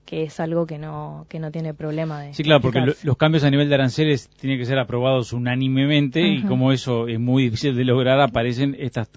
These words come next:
Speaker 2: cuestiones para arancelarias,
Speaker 1: Claro,
Speaker 2: ¿no?
Speaker 1: sí, sí.
Speaker 2: Se ha hablado también, eh, mucho de la huella de carbono.
Speaker 1: Ujú.
Speaker 2: ¿Cómo es esto?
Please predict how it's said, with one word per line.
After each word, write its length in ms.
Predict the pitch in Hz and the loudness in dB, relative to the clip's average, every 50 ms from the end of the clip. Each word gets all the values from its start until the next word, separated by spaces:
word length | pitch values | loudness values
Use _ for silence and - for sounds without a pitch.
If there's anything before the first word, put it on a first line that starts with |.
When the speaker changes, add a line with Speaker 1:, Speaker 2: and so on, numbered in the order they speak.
| - | -12
Speaker 2:
cuestiones 480 | - 127 110 - - 131 131 135 127 - | -10 -10 -8 -6 -4 -2 -2 -2 -2 -4
para 380 | _ - 131 127 127 131 135 | _ -4 -2 -2 0 -2 -2
arancelarias, 640 | 151 147 147 127 117 113 107 101 107 113 120 117 110 - | -4 -4 -6 -6 -6 -6 -6 -6 -4 -2 0 0 0 0
Speaker 1:
Claro, 300 | 196 185 170 160 - 156 | 0 0 0 -2 -4 -6
Speaker 2:
¿no? 80 | 165 - _ _ - | -8 -12 _ _ -16
Speaker 1:
sí, 200 | - - 214 190 | -10 -8 -8 -8
sí. 220 | - - 185 175 165 _ _ _ _ _ _ _ _ _ _ _ _ _ _ _ _ _ _ _ _ | -8 -10 -14 -14 -14 _ _ _ _ _ _ _ _ _ _ _ _ _ _ _ _ _ _ _ _
Speaker 2:
Se 160 | - - 165 | -2 2 4
ha 40 | 165 | 6
hablado 260 | 180 185 190 190 185 | 6 8 8 6 6
también, 400 | 160 156 143 143 165 175 170 165 | 6 4 4 4 2 2 2 0
eh, 140 | 156 151 147 | -2 -2 -2
mucho 280 | 131 147 165 147 180 175 | 0 0 0 2 2 2
de 80 | 151 | 4
la 80 | 131 127 | 4 4
huella 260 | 127 143 143 135 139 | 4 4 2 2 2
de 120 | 123 113 | 0 0
carbono. 580 | 95 - 110 110 120 131 131 120 107 101 95 87 - - | -2 -2 -2 2 2 4 4 4 2 0 -4 -6 -8 -6
Speaker 1:
Ujú. 240 | 220 214 196 185 | -4 -4 -4 -4
Speaker 2:
¿Cómo 200 | 180 170 139 135 | -2 0 0 0
es 100 | 120 - | 0 -2
esto? 320 | 104 104 - - 104 101 | -4 -8 -8 -8 -8 -10